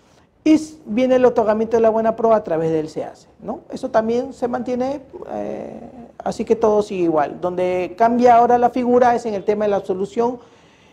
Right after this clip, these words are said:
y, este, de la absolución de consultas, observaciones, y que ahora el oce lo va a integrar, ¿no? Obviamente esta etapa queda excluida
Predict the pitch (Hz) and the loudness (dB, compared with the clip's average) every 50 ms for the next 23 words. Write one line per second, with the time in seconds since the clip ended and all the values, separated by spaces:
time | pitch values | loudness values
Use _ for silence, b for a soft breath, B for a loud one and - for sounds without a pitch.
0 | b _ - - 208 220 226 220 202 - - 135 156 160 156 - - 165 156 147 | b _ -4 -2 -2 0 0 -2 -2 -4 -4 -4 -4 -6 -8 -8 -6 -6 -4 -4
1 | 151 147 143 139 139 123 123 117 - - - - _ _ _ _ - - - - | -4 -6 -6 -8 -10 -10 -12 -14 -14 -16 -20 -20 _ _ _ _ -20 -20 -20 -20
2 | - - - - 185 180 175 175 175 175 - - 175 175 175 - 226 226 226 226 | -20 -18 -8 -2 2 2 4 4 2 2 0 -2 -2 0 0 0 0 0 0 0
3 | 226 220 - 240 208 - 233 226 233 240 220 233 240 240 240 226 247 240 240 254 | 0 -2 -2 -2 -2 -2 0 0 0 0 2 2 2 2 2 0 0 0 0 0
4 | 226 226 214 - 196 165 160 175 180 180 175 175 175 180 175 - 175 165 147 151 | -2 -2 -4 0 2 2 4 4 2 2 2 2 0 0 0 0 0 0 0 -2
5 | 156 156 147 143 139 131 120 117 - _ _ - 147 175 254 - _ _ _ _ | -2 -4 -6 -8 -8 -8 -10 -12 -14 _ _ -10 -8 -8 -8 -10 _ _ _ _
6 | _ b b b b b b b b b b b b b b b b b b - | _ b b b b b b b b b b b b b b b b b b 4
7 | 254 285 277 269 277 285 277 294 269 - 269 240 247 262 254 - 254 247 - 254 | 6 6 6 6 6 4 4 4 4 4 4 4 4 2 2 2 0 0 4 4
8 | 240 240 247 233 - - - 262 262 262 254 247 226 214 196 180 185 208 247 | 6 6 4 2 0 -2 2 4 4 4 4 4 4 4 2 2 0 -2 -6